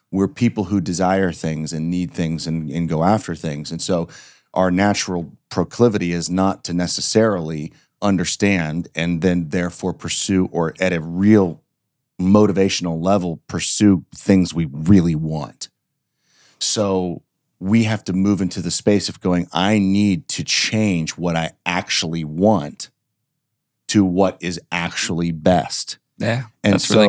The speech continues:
Speaker 1: so
Speaker 2: good.
Speaker 1: when you're going after what you want, but you shouldn't want,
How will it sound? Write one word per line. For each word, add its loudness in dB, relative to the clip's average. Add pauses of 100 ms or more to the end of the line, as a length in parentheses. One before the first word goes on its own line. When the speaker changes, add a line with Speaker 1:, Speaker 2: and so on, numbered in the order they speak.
Speaker 1:
so 0
Speaker 2:
good. -4 (240)
Speaker 1:
when 2
you're 4
going 2
after 0
what -2
you -4 (240)
want, 0
but -4
you -2
shouldn't 2
want, -4